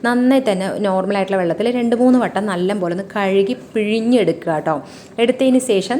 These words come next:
നമ്മൾ ട-, ഒരു ടവൽ, നല്ല കോട്ടൺ ടവൽ ഇതുപോലെ ഒന്ന് വിരിച്ച്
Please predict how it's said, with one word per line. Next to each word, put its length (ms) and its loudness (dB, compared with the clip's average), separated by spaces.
നമ്മൾ 180 0
ട-, 240 -2
ഒരു 220 -2
ടവൽ, 260 -2
നല്ല 120 -2
കോട്ടൺ 420 0
ടവൽ 320 -2
ഇതുപോലെ 340 -2
ഒന്ന് 160 -6
വിരിച്ച് 280 -4